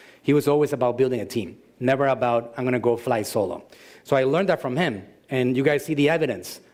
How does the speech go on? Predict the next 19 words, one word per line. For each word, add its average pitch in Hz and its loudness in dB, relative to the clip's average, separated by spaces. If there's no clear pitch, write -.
I 123 2
took 131 -2
a 147 2
team 156 0
of 123 0
just 139 0
me 147 -2
to 127 -2
ninety 131 2
people 110 -4
in 131 -2
a 120 2
matter 127 2
of 113 0
four 139 0
and 135 -2
a - -4
half 113 -2
years - -6